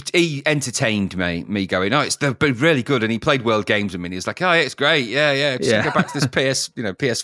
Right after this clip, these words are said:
Speaker 1: four game." Like,
Speaker 2: Yeah, exactly. So,
Speaker 1: so, but he, you know, but he did say he enjoyed World Games. He really liked it, especially the, the, the fun of it, because as we've said many times with the Epyx games,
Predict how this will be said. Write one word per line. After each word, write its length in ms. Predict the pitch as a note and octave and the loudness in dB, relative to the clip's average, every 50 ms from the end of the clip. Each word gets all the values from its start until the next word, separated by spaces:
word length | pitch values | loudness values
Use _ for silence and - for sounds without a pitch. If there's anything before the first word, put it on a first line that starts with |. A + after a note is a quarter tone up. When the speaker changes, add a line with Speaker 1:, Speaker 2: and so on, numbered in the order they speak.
| - - | -4 0
Speaker 1:
four 340 | D3+ C#3+ C3 A2 F#2+ F#2+ G2+ | 2 2 4 4 2 2 2
game." 340 | - G2 F2 E2+ F2+ F2+ G2 | 0 0 0 0 -2 -4 -4
Like, 260 | F#2 D2 F2+ G2 G2+ | -6 -6 -6 -2 0
Speaker 2:
Yeah, 220 | A#2+ A2 G#2+ G2 F2+ | 2 2 4 4 2
exactly. 640 | F#2+ F#2+ - G#2 F#2 - - - F2 E2+ E2+ E2+ - _ _ _ _ | 0 0 -2 -4 -4 -4 -4 -4 -4 -2 -4 -6 -10 _ _ _ _
So, 140 | - - F2+ | -4 0 0
Speaker 1:
so, 220 | F2+ G#2 G#2 G2+ | 2 2 0 0
but 220 | G2+ - E3+ - | 0 0 0 2
he, 140 | D3 F3 E3 - | 2 0 -2 -2
you 80 | A3+ | -2
know, 200 | F3+ D3+ D3+ A#2+ G2+ - _ | 0 0 -2 -2 -6 -8 _
but 420 | - E3 D3 F3+ - - - - - _ _ - | 0 0 2 2 0 -2 -6 -8 -10 _ _ -4
he 80 | B2+ A2+ | -2 0
did 180 | - D#3+ E3 | 0 0 0
say 320 | - - - F2 E2+ F#2 - | 0 0 0 0 0 0 -2
he 140 | - A2+ | 0 0
enjoyed 340 | G#2+ G#2 G2 A#2 A2 G#2 F#2 | 0 0 0 0 0 0 0
World 200 | F#2 G2 F#2+ F#2+ - | 0 -2 0 0 0
Games. 380 | G2 E2 D#2 D2+ C#2+ - - - _ _ - | -2 -2 -2 -6 -8 -12 -12 -14 _ _ -8
He 120 | F#2 F#2+ | -6 -4
really 180 | F#2+ G2+ F#2+ F#2 | -4 -4 -4 -2
liked 280 | E2+ F2 F2 - - - | -2 -2 -2 -4 -6 -8
it, 40 | D2+ | -10
especially 380 | - - - A2+ - - F#2 F#2 | -6 -6 -4 -4 -4 -6 -6 -6
the, 140 | - D#2+ | -6 -8
the, 320 | - - F#2 - - A#2 A2+ - | -8 -8 -10 -14 -14 -10 -8 -8
the 60 | C3 | -8
fun 260 | - - F3+ F3+ F3 | -2 0 2 2 4
of 100 | C#3+ G#2 | 4 2
it, 200 | F2 E2 - - _ - | 0 -2 -4 -6 _ -6
because 380 | B2 - - C#3 B2 - - - _ _ _ _ _ - | -2 0 0 0 0 0 -4 -8 _ _ _ _ _ -2
as 200 | G2 G#2 G2 - | -2 -2 0 0
we've 120 | A#2+ B2+ A#2+ | -2 0 0
said 240 | - - B2 A#2 A#2 | 2 2 0 2 2
many 200 | A#2+ A#2+ C3+ C3+ | 2 2 2 2
times 380 | B2+ - B2+ A#2+ B2 B2+ A#2 - | 0 0 0 2 2 0 0 -2
with 80 | B2+ - | -4 -2
the 100 | C3+ A#2 | -2 -2
Epyx 360 | G#2+ - - A2+ - - - | 0 -2 -2 -4 -4 -4 -2
games, 480 | - G2 G2 G2 F#2+ F#2+ G2 - - | 0 2 2 2 0 -2 -6 -8 -10